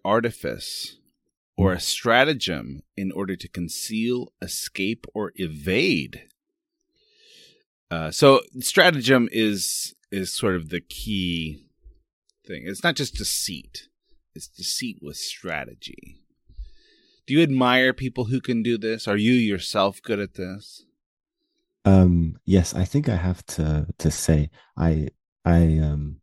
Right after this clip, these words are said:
Speaker 2: I am, or at least I was, quite good at subterfuge. Um, I think
Speaker 1: Uh-huh.
Speaker 2: we all went through that period when we were growing up and trying to find out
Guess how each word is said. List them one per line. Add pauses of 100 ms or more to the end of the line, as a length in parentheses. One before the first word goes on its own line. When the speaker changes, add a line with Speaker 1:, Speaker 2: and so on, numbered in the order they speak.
(320)
Speaker 2:
I (100)
am,
or
at
least
I
was,
quite
good
at
subterfuge. (840)
Um, (600)
I
think
Speaker 1:
Uh-huh.
Speaker 2:
we
all
went
through
that
period
when
we
were
growing
up
and
trying
to
find
out